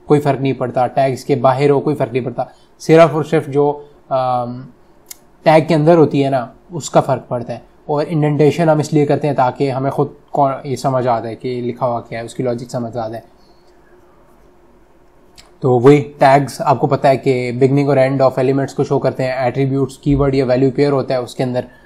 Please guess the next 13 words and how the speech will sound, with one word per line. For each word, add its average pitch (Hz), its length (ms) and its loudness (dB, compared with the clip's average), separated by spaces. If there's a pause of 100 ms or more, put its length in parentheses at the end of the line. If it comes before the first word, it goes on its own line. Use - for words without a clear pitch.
(180)
अ, 131 40 -4
और 127 280 -4
opening 156 440 0
tag 123 240 2
के 135 80 -4
अंदर 120 200 -4
होता 117 220 -8
है। - 320 -16
serialize, 151 480 4
deserialize 139 680 0
जब 131 140 0
हम 131 140 -2
convert 131 400 0